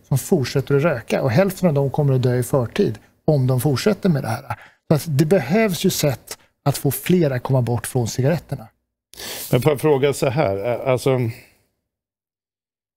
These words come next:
Speaker 2: man går nu, eh, från att tillverka cigaretter till rökfria produkter.
Speaker 1: Mm.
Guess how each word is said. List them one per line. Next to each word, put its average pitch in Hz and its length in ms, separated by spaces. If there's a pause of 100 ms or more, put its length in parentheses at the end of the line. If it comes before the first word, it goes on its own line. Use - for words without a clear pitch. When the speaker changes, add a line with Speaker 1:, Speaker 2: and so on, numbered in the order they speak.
(420)
Speaker 2:
man 135 180
går 151 200
nu, 120 360 (160)
eh, 117 720 (520)
från 113 400
att 110 440
tillverka 101 540
cigaretter 113 640
till 104 320
rökfria 113 1120
produkter. 95 640
Speaker 1:
Mm. 131 420